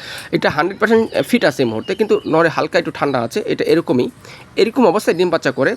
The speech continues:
যাদের প্রয়োজন, এটা নিয়ে নেবেন। সারা বাংলাদেশ যে কোনো প্রান্তে ডেলিভারি দেওয়া যাবে। এটা একদম তিন হাজার টাকা। আমি গত ভিডিওতে কত বলছি, সেটা ক্যান্সেল, এখনকার ভিডিওতে কত বলছি, এটাই ফাইনাল। তিন হাজার টাকার বিনিময়ে আপনারা এই জোড়াটি অবশ্যই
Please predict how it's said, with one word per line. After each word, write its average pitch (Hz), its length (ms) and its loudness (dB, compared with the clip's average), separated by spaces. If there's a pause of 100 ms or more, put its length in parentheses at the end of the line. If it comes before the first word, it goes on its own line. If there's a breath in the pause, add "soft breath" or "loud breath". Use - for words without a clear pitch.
(120)
যাদের - 240 0
প্রয়োজন, 175 380 2
এটা 135 180 0
নিয়ে 147 160 2
নেবেন। 165 260 0 (300 loud breath)
সারা 185 220 0
বাংলাদেশ 165 220 0
যে 156 60 0
কোনো 165 180 0
প্রান্তে 156 220 -2
ডেলিভারি 147 240 0
দেওয়া 147 140 0
যাবে। 190 200 -4
এটা 131 240 -4
একদম 147 440 0
তিন 135 220 2
হাজার 110 280 -2
টাকা। - 280 -6 (380 loud breath)
আমি 165 160 0
গত 139 220 -2
ভিডিওতে 196 320 -4
কত 196 140 -2
বলছি, 180 300 0
সেটা 170 220 -4
ক্যান্সেল, 139 360 -2 (220)
এখনকার 277 440 0
ভিডিওতে 185 300 0
কত 185 120 -2
বলছি, 170 300 -2
এটাই 170 200 0
ফাইনাল। - 320 -4 (460 loud breath)
তিন 190 100 4
হাজার 214 180 2
টাকার 202 120 2
বিনিময়ে 196 240 4
আপনারা - 260 0
এই - 140 -2
জোড়াটি 135 260 0
অবশ্যই 127 260 -4